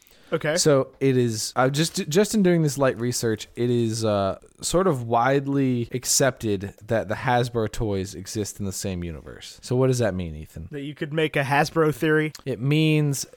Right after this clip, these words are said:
Speaker 2: that John Cena could be the first G I Joe.
Speaker 1: Isn't John Cena G I Joe?
Speaker 2: No.
Speaker 1: Has he not been G I Joe?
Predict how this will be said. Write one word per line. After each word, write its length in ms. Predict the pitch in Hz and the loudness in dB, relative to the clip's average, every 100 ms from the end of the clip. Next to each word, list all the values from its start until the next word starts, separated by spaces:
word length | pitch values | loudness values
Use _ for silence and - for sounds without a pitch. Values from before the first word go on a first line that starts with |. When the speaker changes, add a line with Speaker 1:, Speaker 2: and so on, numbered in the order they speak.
| - | -4
Speaker 2:
that 260 | 127 110 | -2 -2
John 380 | 120 127 135 135 | 0 2 2 2
Cena 400 | - 131 113 107 | 0 0 0 -2
could 240 | - 117 110 | -4 -6 -2
be 320 | 107 104 95 | -2 0 -2
the 100 | 98 | -6
first 460 | - 110 101 - | -8 -4 -4 -6
G 200 | - 107 | -6 -4
I 140 | 90 82 | -4 -6
Joe. 380 | 95 82 64 - - | -8 -10 -12 -14 -6
Speaker 1:
Isn't 240 | 165 190 | -4 0
John 220 | 147 190 | 4 4
Cena 320 | 185 190 180 135 - | 6 6 6 -2 -6
G 180 | - 170 | 2 4
I 100 | 165 | 4
Joe? 320 | 139 151 175 120 | 2 2 0 -2
Speaker 2:
No. 640 | 110 107 107 104 95 60 - | -4 -2 -2 -2 -6 -8 -14
Speaker 1:
Has 100 | 147 | -8
he 100 | 180 | 0
not 240 | 180 190 180 | 4 4 4
been 180 | 190 | 0
G 160 | 175 185 | 2 4
I 120 | 185 | 4
Joe? 260 | 185 190 | 2 -4